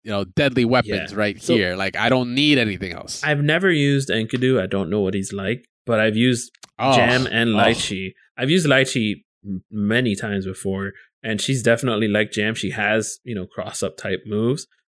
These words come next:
Speaker 2: Uh,
Speaker 1: Mm-hmm.
Speaker 2: so, you know, Jam also has the cross-up type moves with the fade of the, the fist, fist
Speaker 1: Yeah.
Speaker 2: move she
Speaker 1: Yep.
Speaker 2: has. Um,
Speaker 1: Yeah, yeah, where
Speaker 2: so
Speaker 1: she
Speaker 2: that could be
Speaker 1: cross you up
Speaker 2: something.
Speaker 1: and then just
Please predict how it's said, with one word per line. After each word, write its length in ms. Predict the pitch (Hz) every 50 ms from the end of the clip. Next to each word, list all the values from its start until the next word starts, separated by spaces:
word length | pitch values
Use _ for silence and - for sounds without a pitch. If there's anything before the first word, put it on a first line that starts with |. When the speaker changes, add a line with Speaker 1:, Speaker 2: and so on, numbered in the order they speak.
| _ - 113
Speaker 2:
Uh, 40 | 107
Speaker 1:
Mm-hmm. 160 | - 101 104
Speaker 2:
so, 380 | 107 120 113 110 107 104 98 - _ _ _ _ _ _ _
you 100 | - 131
know, 180 | 123 110 107 95
Jam 540 | 78 98 - 113 104 107 113 117 131 139 - _
also 260 | - 98 98 - 117 110
has 200 | 117 113 110 117
the 60 | 117
cross-up 400 | - - 120 117 113 - 113 107
type 140 | 123 117 110
moves 260 | 117 120 120 123 117
with 160 | 107 98 - -
the 340 | 110 104 101 101 101 - - - -
fade 320 | 117 104 107 117 127 127 - _ _ _ _ _ _ _
of 340 | - 104 101 101 98 - -
the, 340 | - 101 98 98 98 104 -
the 80 | - 98
fist, 300 | - - 117 135 - - _ _ _ _
fist 180 | _ - 156 185
Speaker 1:
Yeah. 60 | 208 202
Speaker 2:
move 200 | 202 214 208 -
she 120 | - 220
Speaker 1:
Yep. 120 | 220 220
Speaker 2:
has. 180 | - 151 - - _ _ _ _ _ _ _ -
Um, 240 | 113 110 107 104
Speaker 1:
Yeah, 80 | 98 95
yeah, 80 | 92 90
where 120 | 92 92
Speaker 2:
so 80 | 123 120
Speaker 1:
she 40 |
Speaker 2:
that 180 | 113 113 127 127
could 40 | -
be 40 | 156
Speaker 1:
cross 200 | 123 120 113 -
you 60 | 123 110
up 60 | 101
Speaker 2:
something. 40 | -
Speaker 1:
and 60 | 98 104
then 100 | 104 -
just 320 | - 110 107 - - -